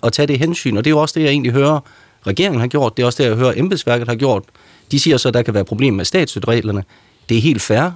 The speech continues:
Lad os prøve at kigge på det. Hvis det så viser sig, at det er sådan, ja, så anbefaler de jo en model,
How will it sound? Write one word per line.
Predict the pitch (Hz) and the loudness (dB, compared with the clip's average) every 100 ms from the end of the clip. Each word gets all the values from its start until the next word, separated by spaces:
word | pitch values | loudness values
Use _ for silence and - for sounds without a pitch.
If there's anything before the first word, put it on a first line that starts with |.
| - | -2
Lad | 113 | 0
os | 113 | 0
prøve | 156 151 | 2 0
at | |
kigge | - 175 | 0 -6
på | - | -2
det. | 127 151 - _ _ - | -2 -2 -8 _ _ -2
Hvis | 131 | -2
det | - 143 | 0 -2
så | 139 | 0
viser | 156 156 110 | -2 -2 -2
sig, | 120 | -2
at | |
det | 110 - | -2 -2
er | 139 | -2
sådan, | - 120 113 - _ _ - | -2 -4 -4 -8 _ _ -4
ja, | |
så | 131 139 | -2 -2
anbefaler | 123 180 170 139 113 | 0 -2 -2 -2 -2
de | 110 | -2
jo | 143 139 | -2 0
en | |
model, | 123 113 160 | -2 -2 -2